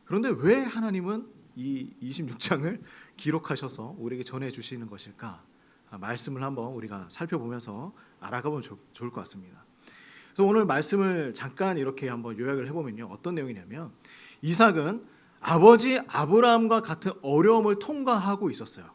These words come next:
뭐냐면 흉년이 들었습니다. 아, 농사를 지어도 잘 되지 않은 것이죠. 그래서 하나님이 약속하신 땅이 있었는데 그곳이 가나안 땅이잖아요. 거기에서 벗어나서 이집트로 가려고 했어요.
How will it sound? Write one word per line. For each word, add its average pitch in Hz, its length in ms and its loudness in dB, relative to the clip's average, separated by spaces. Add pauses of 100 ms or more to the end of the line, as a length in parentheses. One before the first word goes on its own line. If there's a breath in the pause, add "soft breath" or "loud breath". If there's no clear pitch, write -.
(120)
뭐냐면 117 360 -8
흉년이 247 520 0
들었습니다. 104 600 -10 (460 soft breath)
아, 110 100 -12
농사를 196 500 0
지어도 156 260 -4
잘 104 280 -10
되지 117 240 -10
않은 104 240 -14
것이죠. 95 460 -18 (560 loud breath)
그래서 151 140 -2
하나님이 254 500 2
약속하신 208 680 0
땅이 220 300 0
있었는데 143 520 -4
그곳이 131 400 -8
가나안 185 480 0
땅이잖아요. 101 540 -12 (540 loud breath)
거기에서 208 540 0
벗어나서 139 880 -2 (580 loud breath)
이집트로 226 680 0
가려고 117 300 -8
했어요. 104 240 -14